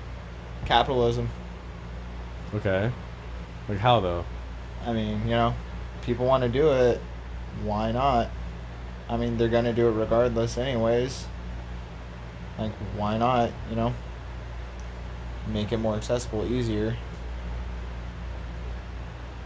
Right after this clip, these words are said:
Speaker 2: So, like, you want just, like, full frontal freedom?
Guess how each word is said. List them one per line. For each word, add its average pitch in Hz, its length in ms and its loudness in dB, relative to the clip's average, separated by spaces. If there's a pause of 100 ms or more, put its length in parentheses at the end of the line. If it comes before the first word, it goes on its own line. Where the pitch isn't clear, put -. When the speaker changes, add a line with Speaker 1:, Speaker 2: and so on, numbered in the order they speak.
(2250)
Speaker 2:
So, 120 240 6
like, 101 260 4 (3500)
you 131 80 6
want 110 200 8
just, 101 100 2
like, 95 180 4
full 113 400 4
frontal 110 460 2
freedom? 127 500 4